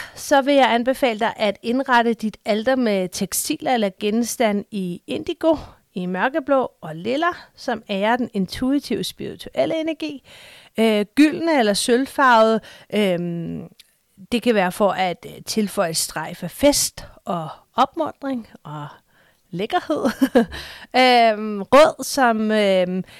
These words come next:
et element, der er oplevende og opmuntrende og repræsentativ for det nye, glødende potentiale.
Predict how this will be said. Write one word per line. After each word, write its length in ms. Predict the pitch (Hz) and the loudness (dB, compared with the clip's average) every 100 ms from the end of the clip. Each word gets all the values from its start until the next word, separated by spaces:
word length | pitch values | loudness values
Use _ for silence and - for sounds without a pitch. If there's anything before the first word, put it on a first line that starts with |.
| - | -12
et 160 | - 214 | -6 -4
element, 540 | - 220 208 240 - - | 0 2 2 2 0 2
der 60 | |
er 140 | 240 175 | 4 2
oplevende 760 | - 220 - 311 277 254 254 247 - _ | 2 0 0 -4 -4 -2 0 0 -4 _
og 240 | - 185 - | -4 -2 0
opmuntrende 760 | - - 349 311 - 262 254 | -2 -2 -6 -6 -4 -2 -2
og 360 | - 214 202 175 | -2 -2 -2 -2
repræsentativ 880 | 190 - 233 247 226 - - 220 - | -4 -4 -6 -4 -6 -6 -8 -8 -8
for 140 | - | -6
det 160 | 185 185 | -4 -2
nye, 460 | 196 208 214 254 - | 0 2 2 2 -2
glødende 380 | - 175 180 196 | -6 -6 -4 -6
potentiale. 1000 | 220 - - - 160 - - 131 113 160 | -8 -12 -14 -16 -12 -12 -10 -12 -12 -16